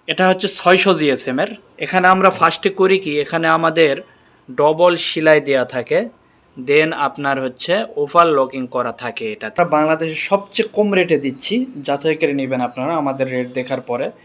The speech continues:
এখনো পর্যন্ত। তবে এই রেটগুলো ওঠানামা করে। আসসালামু আলাইকুম, সমস্ত প্রশংসা আল্লাহ তাআলার জন্য। সিরাজ টেক Facebook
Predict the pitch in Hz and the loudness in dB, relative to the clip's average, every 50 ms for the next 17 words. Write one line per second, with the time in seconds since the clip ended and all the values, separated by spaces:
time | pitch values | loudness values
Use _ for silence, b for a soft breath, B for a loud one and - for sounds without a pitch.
0 | b b - - - - 139 135 127 131 131 127 127 127 123 120 - 190 247 B | b b -10 -10 -8 -6 -6 -6 -4 -4 -4 -4 -4 -4 -6 -2 -2 -2 -4 B
1 | B B B B B - 196 196 202 208 202 202 190 180 180 175 175 190 190 180 | B B B B B -2 -2 0 2 4 4 4 4 4 2 2 2 2 4 4
2 | 175 175 175 175 180 175 165 156 151 131 135 139 151 180 185 196 - - - 160 | 4 4 2 0 0 2 4 4 4 2 2 2 2 2 0 0 -4 -6 0 2
3 | 151 151 147 139 131 127 123 120 123 120 120 151 160 202 185 - - - 139 139 | 4 4 4 2 2 2 2 0 -2 -4 -8 -8 -10 -10 -12 -14 -14 -10 -8 -8
4 | 139 139 - - 135 135 131 127 135 131 127 - - 131 123 120 123 123 120 120 | -8 -8 -10 -12 -12 -12 -10 -10 -10 -10 -10 -8 -6 -6 -6 -4 -4 -4 -4 -4
5 | - 120 117 117 113 110 117 113 117 123 151 170 170 - - 151 143 147 139 135 | -6 -8 -10 -10 -10 -12 -12 -12 -12 -10 -12 -12 -14 -14 -12 -8 -6 -6 -6 -6
6 | - - 139 135 131 - - 139 131 135 139 135 | -8 -10 -12 -14 -12 -12 -12 -12 -10 -8 -8 -8